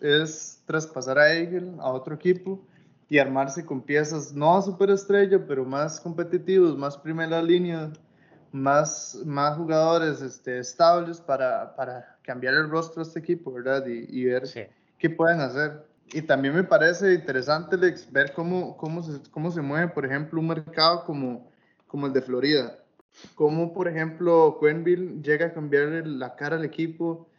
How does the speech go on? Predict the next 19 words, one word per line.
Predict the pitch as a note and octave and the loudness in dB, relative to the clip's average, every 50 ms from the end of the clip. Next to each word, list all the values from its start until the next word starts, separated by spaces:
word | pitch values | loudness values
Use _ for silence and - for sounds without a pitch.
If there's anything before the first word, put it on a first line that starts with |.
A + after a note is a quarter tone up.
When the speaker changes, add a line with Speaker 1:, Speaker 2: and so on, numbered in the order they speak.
| _ _ _ _ _ _ _ | _ _ _ _ _ _ _
Speaker 1:
Ahora | - C3 B2+ B2+ D3 | -2 0 0 0 0
es | D3 | -2
un | E3 D#3+ | -2 -4
equipo | D3+ C#3+ - E3 E3 - - D#3 | -4 -4 -4 -6 -8 -6 -8 -12
que | - C#3+ C3 _ | -10 -12 -16 _
quie-, | - - D3 D3 C#3+ C#3 - | -6 -2 4 4 4 4 2
que | - C3 | -4 -12
todos | - - D3 D3 D#3 D#3+ E3 E3 D#3+ | -4 2 4 6 8 8 8 6 4
los | D3 D3 | 2 0
jugadores | C#3 C3 B2+ C3 C3+ D3+ D3 - | 0 0 2 2 -2 -2 -6 -6
quieren | - D#3 D#3 D#3 C#3+ | -6 -4 -4 -4 -4
estar | C3 C3 - C#3+ C3+ C3 | -6 -6 -6 -6 -4 -2
ahí, | B2+ B2+ C3 C#3+ D3+ D#3+ D#3 | -2 0 2 4 4 2 2
que | D#3 C#3 B2 | 2 2 2
muchos | B2 B2+ B2+ - - D3+ D3 | 2 0 -8 -6 -6 -4 -2
jugadores | C#3 C3+ C3 B2+ C3 C#3 C3+ | 0 2 2 2 0 -2 -6
se | C3 | -4
sienten | C#3 C3+ C3+ - D3 C#3+ C3+ | -6 -6 -6 -6 -8 -8 0
felices, | - C#3 B2+ B2+ C#3 D3 D3+ D3+ - D#3 D3+ D3 C#3 - - | 2 2 4 4 2 0 0 -2 -2 -4 -4 -4 -6 -10 -16